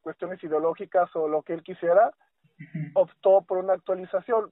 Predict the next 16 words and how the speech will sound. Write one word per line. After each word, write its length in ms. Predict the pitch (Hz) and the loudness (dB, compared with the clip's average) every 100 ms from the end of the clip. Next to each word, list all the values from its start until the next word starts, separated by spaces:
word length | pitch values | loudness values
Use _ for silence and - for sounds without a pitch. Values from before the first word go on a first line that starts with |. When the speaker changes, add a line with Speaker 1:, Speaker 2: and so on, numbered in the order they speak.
| _ - | _ -12
Speaker 1:
Un 240 | 220 214 | -10 -4
pequeño 380 | 269 - 254 233 | -4 -4 -4 -4
ejemplo 480 | - 240 208 202 180 | 0 -2 0 -2 -2
de 100 | 175 | -4
por 220 | 190 175 | -6 -4
qué 120 | 202 | -4
se 80 | 233 | -4
necesitaba 300 | 220 - 214 | -8 -2 -2
actualizar 400 | - 202 180 196 | -2 -6 -2 -2
este 180 | 190 196 | -2 -2
tratado 280 | 175 185 | 0 0
de 80 | 180 | 0
libre 120 | 180 | -2
comercio. 540 | 180 170 180 165 151 139 _ _ - | -4 -2 -2 -4 -8 -12 _ _ -6
Speaker 2:
Sí. 200 | 147 - - | -6 -6 0
Speaker 1:
Eh, 220 | - 622 | 4 6